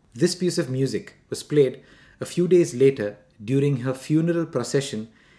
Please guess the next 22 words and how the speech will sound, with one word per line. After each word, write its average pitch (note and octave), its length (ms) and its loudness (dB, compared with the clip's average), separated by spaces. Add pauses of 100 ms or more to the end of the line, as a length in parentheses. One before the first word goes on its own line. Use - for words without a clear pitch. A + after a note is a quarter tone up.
(140)
in A#2+ 160 -4
Windsor. A2+ 400 -4 (1000)
Now, D3+ 120 0
this A3+ 180 2
might C4+ 180 -2
seem A3+ 200 0
odd E3+ 260 -2
today, B2 440 0 (300)
but E3+ 380 0
many G3+ 340 0
historians G#3 640 4
say - 440 0 (240)
that D3 240 -2
Queen A3 260 2
Victoria E3 520 2
enjoyed C#3 480 2
tremendous G3+ 520 0
loyalty C#3+ 540 2
amongst C#3 340 -2
her C#3+ 80 4
Indian B2 340 -2
subjects. - 580 -8